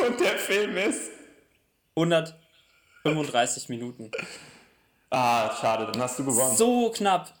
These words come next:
Speaker 2: so knapp. Aber
Speaker 1: Krass.
Speaker 2: so vom Gefühl her hat man schon so gedacht, so, okay, zwei Stunden, bisschen mehr, oder?
Speaker 1: Ja, das haben wir beide offensichtlich gedacht.
Speaker 2: Ja.
Speaker 1: Krass.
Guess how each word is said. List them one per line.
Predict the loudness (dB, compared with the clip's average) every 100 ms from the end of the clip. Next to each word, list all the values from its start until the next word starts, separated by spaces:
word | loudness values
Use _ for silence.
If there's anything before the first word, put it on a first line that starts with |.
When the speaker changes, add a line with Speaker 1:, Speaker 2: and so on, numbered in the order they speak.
| -8
Speaker 2:
so | -2
knapp. | -2 -2 -2 -2 -6 2
Aber | 6 6 4 -4
Speaker 1:
Krass. | 0 2 2
Speaker 2:
so |
vom | 4 4 2
Gefühl | 0 2 4
her | 6 6
hat | 2
man | 0 0
schon | 0 0
so | -2
gedacht, | 2 4 4 0
so, | -4 -6
okay, | -4 -2 0
zwei | 4 4
Stunden, | 2 -8 -4
bisschen | -2 -2 -2
mehr, | -6 -6 -2
oder? | 0 2 0 -6 _ _ -20 -20 -20 _
Speaker 1:
Ja, | -2 0 0
das | -2
haben | -2
wir | 2
beide | 2 0
offensichtlich | -2 -2 -4 -4 -8
gedacht. | -6 -4 -4 -8 -18 -20 _ _ _ 0
Speaker 2:
Ja. | 0 0 _ _ _ _ _ _ _ _ _ _ _ -14 -4
Speaker 1:
Krass. | 0 0 -2